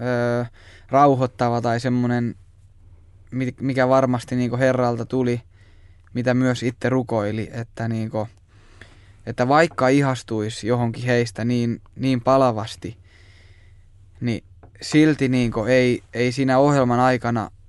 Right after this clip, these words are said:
näyttäisi niinku minkäänlaista tavallaan tunnetta, että kun se ei kumminkaan oikein mun mielestä sovi siihen,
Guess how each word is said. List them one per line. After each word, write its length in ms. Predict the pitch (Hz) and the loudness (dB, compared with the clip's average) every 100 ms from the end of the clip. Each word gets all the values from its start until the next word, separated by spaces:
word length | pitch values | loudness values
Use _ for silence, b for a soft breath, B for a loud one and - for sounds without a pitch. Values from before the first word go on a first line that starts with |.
| - | -14
näyttäisi 580 | 127 143 127 - 117 - | -2 2 2 0 -8 -4
niinku 240 | 117 110 110 | -4 -2 -2
minkäänlaista 1000 | 131 143 139 127 110 113 110 107 107 92 - b b b b b b b b _ - | 2 2 2 0 0 -2 -4 -6 -8 -10 -14 b b b b b b b b _ -6
tavallaan 460 | 117 120 117 117 117 | -2 0 0 -2 0
tunnetta, 640 | 135 127 117 113 - 117 113 | 0 2 0 -4 -8 -8 -8
että 240 | 113 120 | -8 -6
kun 120 | 117 | -4
se 100 | 131 | 2
ei 140 | 127 127 | 2 4
kumminkaan 520 | 139 139 131 120 123 | 2 2 0 2 4
oikein 440 | 131 127 127 120 | 2 2 2 2
mun 200 | 95 127 | 0 0
mielestä 260 | 131 123 123 | 0 0 -4
sovi 340 | 131 147 127 | 2 4 4
siihen, 520 | 117 139 131 127 117 | 0 0 0 0 -2